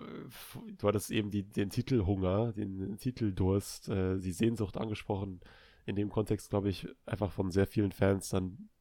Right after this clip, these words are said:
doch, ähm, als sehr wichtig eingestuft. Und, ähm, es wird sehr interessant sein zu sehen, wen Ange da dann morgen aufs Feld stellt. Ich gehe davon aus, dass es auch mit der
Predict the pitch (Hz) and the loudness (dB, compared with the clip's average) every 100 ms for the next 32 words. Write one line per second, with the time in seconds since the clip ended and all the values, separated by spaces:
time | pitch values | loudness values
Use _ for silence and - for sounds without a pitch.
0 | _ 101 98 - - _ - 92 92 92 | _ 6 6 2 -8 _ -4 -2 -2 -4
1 | 180 - 98 104 - 120 - - - - | -4 2 2 2 2 0 0 -6 -20 -20
2 | - _ _ 117 110 117 - 117 123 - | -20 _ _ 0 2 2 2 2 2 0
3 | - - _ - - - - _ - 95 | -12 -18 _ -20 -20 -20 -20 _ -6 -2
4 | 92 90 85 90 87 87 87 - - - | -2 -2 -2 -2 -2 -6 -8 -12 -14 -10
5 | - 101 - 104 95 101 101 117 - 107 | -2 0 4 4 4 2 2 2 4 4
6 | 104 - 92 101 101 98 101 - 101 95 | 4 2 4 6 6 2 -4 2 4 6
7 | 104 98 107 95 92 92 92 95 95 92 | 2 4 2 4 2 0 2 2 4 0
8 | - 101 113 - 117 120 - - _ - | 2 2 2 4 2 0 -8 -14 _ 0
9 | 98 98 95 95 - 180 101 104 - 92 | 4 6 4 0 -2 -2 0 -2 -4 -4
10 | - - 98 92 95 | -2 -2 0 4 4